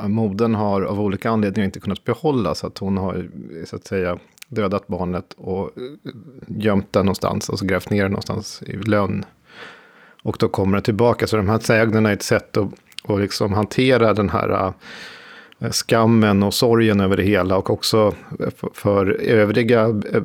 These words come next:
bygemenskapen och kanske kommentera det hela. Och det här var ju också något som användes i predikoexempel bland annat i kyrkan, för att kyrkan var ju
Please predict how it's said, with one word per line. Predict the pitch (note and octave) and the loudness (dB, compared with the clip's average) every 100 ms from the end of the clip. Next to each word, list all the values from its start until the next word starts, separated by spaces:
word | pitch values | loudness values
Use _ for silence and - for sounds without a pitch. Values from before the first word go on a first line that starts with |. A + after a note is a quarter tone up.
| - | -2
bygemenskapen | A#2+ A2 G2+ G2 G2 - A2 G2 G#2 | 0 2 4 2 2 2 2 2 2
och | F#2+ | 2
kanske | F#2+ F#2 - | 0 -2 -2
kommentera | G#2+ G2+ - C#3+ F#2+ F2+ - | 0 2 2 4 4 2 -2
det | A2+ G#2 | -4 0
hela. | F#2+ E2+ C#2+ - - - | 0 0 -4 -10 -20 -20
Och | _ | _
det | G2 | -2
här | G2 | 2
var | |
ju | A2+ | 2
också | G#2+ | 2
något | G2 G2 | -2 0
som | |
användes | F#2+ F#2+ A2 | 2 2 0
i | |
predikoexempel | G#2 G2+ F#2 G#2 F#2+ A#2 A#2 A2 | -2 0 0 -2 0 2 2 2
bland | F#2+ | 0
annat | E2+ - | -2 -4
i | F#2 | -4
kyrkan, | F2 G2+ F2+ - B2 F#2+ | 0 0 -2 -2 0 0
för | - | -2
att | - - - - - | -6 -8 -20 -20 -10
kyrkan | - G2 - A#2+ | -2 -2 0 2
var | G2+ | 2
ju | F#2 | 2